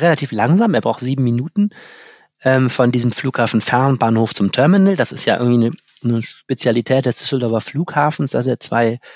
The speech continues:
Bahnhöfe hat. Es hat, er hat diesen S-Bahnhof, der unten drin ist im Terminal, aber eben diesen Fernbus-, äh, Fernzugbahnhof, wo die I C Es halten, der ist ja relativ weit weg und man schuppelt dann eben sieben Minuten dahin.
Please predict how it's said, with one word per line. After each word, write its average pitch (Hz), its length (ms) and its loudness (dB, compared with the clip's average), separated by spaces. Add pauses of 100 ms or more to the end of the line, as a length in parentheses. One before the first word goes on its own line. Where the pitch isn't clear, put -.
(340)
Bahnhöfe 156 440 2
hat. 135 180 -2
Es - 160 -10
hat, 123 100 -4
er 117 80 -2
hat 123 100 -2
diesen 123 160 -4
S-Bahnhof, 131 440 0
der 110 120 0
unten 110 120 0
drin 135 200 2
ist 170 120 0
im 160 80 0
Terminal, 156 420 2
aber 131 200 0
eben 127 200 0
diesen 110 220 0
Fernbus-, 143 720 0
äh, 123 80 -2
Fernzugbahnhof, 139 1040 0
wo 127 80 0
die 117 160 -2
I 113 40 -10
C 117 220 -4
Es 131 300 -8
halten, 123 340 0 (340)
der 135 80 0
ist - 100 2
ja 123 60 4
relativ 123 400 0
weit 110 180 0
weg 180 240 0
und 151 140 0
man 123 240 2 (100)
schuppelt 147 380 0
dann 110 140 -2
eben 117 180 -4
sieben 127 200 -4
Minuten 123 340 -2
dahin. 117 500 0